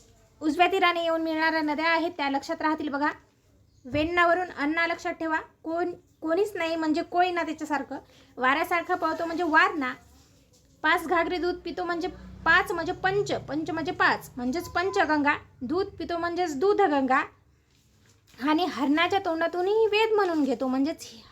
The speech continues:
हरणावरून हिरण्यकेशी, वेदवरून वेदगंगा आणि घट मांडून त्यामध्ये ताम्रपर्णी ठेवतो म्हणजे घटप्रभा, ताम्रपर्णी आणि कृष्णाची भक्ती करतो म्हणजे कृष्णा नदीच्या या उपनद्या आहेत.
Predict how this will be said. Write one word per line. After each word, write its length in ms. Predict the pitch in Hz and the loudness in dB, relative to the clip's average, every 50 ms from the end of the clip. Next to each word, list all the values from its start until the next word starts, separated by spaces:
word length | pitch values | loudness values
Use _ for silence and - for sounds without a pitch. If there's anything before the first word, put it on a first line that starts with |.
| - - | -8 -6
हरणावरून 520 | 294 294 320 349 349 339 339 359 359 339 | -4 0 4 4 4 6 4 2 0 -2
हिरण्यकेशी, 800 | 320 226 269 311 359 370 381 381 370 - 320 320 - - 349 415 - - _ _ _ _ _ _ _ _ | -2 -2 2 2 2 2 0 -2 -4 -4 -6 -6 -6 -6 -8 -8 -8 -12 _ _ _ _ _ _ _ _
वेदवरून 920 | 254 220 269 311 339 339 359 349 - - _ _ 262 294 311 320 330 330 302 | -8 -2 2 2 2 2 2 -4 -8 -10 _ _ -4 -2 0 0 0 0 0
वेदगंगा 640 | 277 320 359 381 381 359 285 330 302 285 262 277 359 - - _ _ _ _ _ _ | 2 0 2 2 0 0 2 2 4 4 4 2 0 -2 -8 _ _ _ _ _ _
आणि 220 | 262 269 294 330 311 | -6 -4 -4 -2 -4
घट 360 | 240 233 226 294 349 370 427 | -6 -4 0 0 0 0 0
मांडून 440 | 349 311 302 302 302 302 330 330 330 | 0 0 2 2 2 2 0 -2 0
त्यामध्ये 320 | 320 302 285 285 285 311 302 | 0 2 2 2 2 0 0
ताम्रपर्णी 640 | 311 311 302 320 330 381 381 349 302 285 294 285 | 2 2 2 2 2 0 0 2 0 2 0 0
ठेवतो 280 | 269 294 302 269 - 294 | 0 -2 -2 -2 -2 -2
म्हणजे 260 | 285 294 294 277 294 | -2 -2 -2 -2 -2
घटप्रभा, 680 | 247 220 240 294 302 349 339 - 339 330 277 320 311 349 370 - - _ _ _ _ | -2 -2 -2 0 2 2 2 4 4 4 4 4 2 2 2 -2 -10 _ _ _ _
ताम्रपर्णी 680 | - 294 330 359 415 415 403 403 330 302 269 285 277 - - _ _ _ - | 0 0 2 2 2 2 2 2 2 2 2 0 0 -2 -4 _ _ _ -10
आणि 160 | 269 277 302 - - | -8 -8 -8 -6 -4
कृष्णाची 480 | 302 320 320 - - 349 349 339 349 349 | -4 -6 -4 -6 -4 -4 -4 -4 -2 -2
भक्ती 300 | 262 285 - - - 302 | -4 -4 -4 -4 -6 -2
करतो 380 | - 277 269 254 269 - 302 | 0 0 -2 -2 -2 -2 -2
म्हणजे 220 | 277 294 269 330 330 | 0 2 0 0 -2
कृष्णा 400 | - - 285 311 311 330 330 320 | -4 -4 -4 -4 -2 -2 -2 -2
नदीच्या 360 | 320 320 269 311 311 330 277 | -2 -2 -4 -2 -2 0 0
या 160 | 277 277 277 | 2 2 2
उपनद्या 460 | 302 285 - - 226 226 214 254 330 | 0 0 -2 -4 -4 -4 -2 -2 -2
आहेत. 240 | 381 311 - - | -2 -2 -4 -6